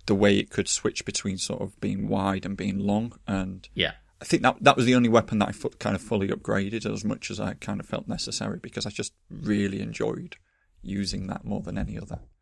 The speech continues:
Speaker 1: Um,
Speaker 2: Yeah, that, that plasma cutter for me is, is that default one is, uh,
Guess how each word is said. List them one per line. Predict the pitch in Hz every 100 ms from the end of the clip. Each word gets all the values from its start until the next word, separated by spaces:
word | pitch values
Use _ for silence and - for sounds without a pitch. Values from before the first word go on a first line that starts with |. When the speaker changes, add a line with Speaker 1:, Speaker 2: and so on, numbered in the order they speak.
| _ _
Speaker 1:
Um, | 107 110 101 - _ _ _ - -
Speaker 2:
Yeah, | - 95 92
that, | 107 -
that | 120 -
plasma | 127 113 98
cutter | - - 95
for | -
me | 98 90
is, | - 90 85
is | 98 98 92 -
that | - 101
default | - - 92
one | 90 90
is, | 85 87 -
uh, | 87 85 82